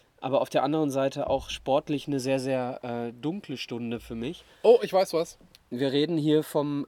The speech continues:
Speaker 1: Pokalfinale zweitausendelf.
Speaker 2: Lass mich das Ergebnis tippen.
Speaker 1: Nee, wollen wir gar nicht drüber sprechen. Ähm,
Speaker 2: Lass mich das tippen.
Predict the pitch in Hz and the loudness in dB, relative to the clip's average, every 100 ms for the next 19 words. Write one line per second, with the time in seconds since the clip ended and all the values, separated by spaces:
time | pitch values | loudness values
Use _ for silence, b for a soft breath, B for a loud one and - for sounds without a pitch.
0 | - - - 151 190 170 156 143 147 - | -10 -12 -4 0 0 0 -2 -2 -4 -4
1 | 147 139 131 - 131 127 - - 160 202 | -4 -4 -4 -2 -2 -2 -6 -10 -8 -6
2 | 180 165 165 165 - 160 170 _ _ _ | -6 -6 -8 -10 -10 -10 -12 _ _ _
3 | _ _ _ - - 143 139 135 139 139 | _ _ _ -18 -6 -4 -2 -2 0 -2
4 | 139 135 127 - 139 139 160 _ _ B | -2 -6 -6 -6 -10 -8 -12 _ _ B
5 | B B B B - 135 139 135 135 165 | B B B B -4 -2 -2 -4 -6 -10
6 | - - 165 - - | -10 -14 -10 -10 -10